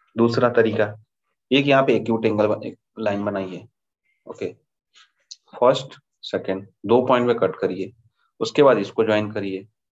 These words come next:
इसके पहले एक line draw कर, ड्रॉ करिए, तो ये भी इस, यहाँ पे cut,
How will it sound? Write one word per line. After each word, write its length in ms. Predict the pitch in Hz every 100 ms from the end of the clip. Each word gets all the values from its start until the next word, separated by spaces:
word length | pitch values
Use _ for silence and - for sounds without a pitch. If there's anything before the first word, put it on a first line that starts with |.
| -
इसके 200 | - 113
पहले 320 | 117 107 117
एक 80 | 104
line 200 | 90 92
draw 140 | 98
कर, 200 | - - _ 98 _ 98
ड्रॉ 340 | 98 - 101
करिए, 300 | 87 92 90 _ _ _ _ -
तो 80 | 104
ये 60 |
भी 120 | 101
इस, 200 | 117 113 -
यहाँ 240 | 104 92
पे 100 | 110
cut, 280 | 143 78 -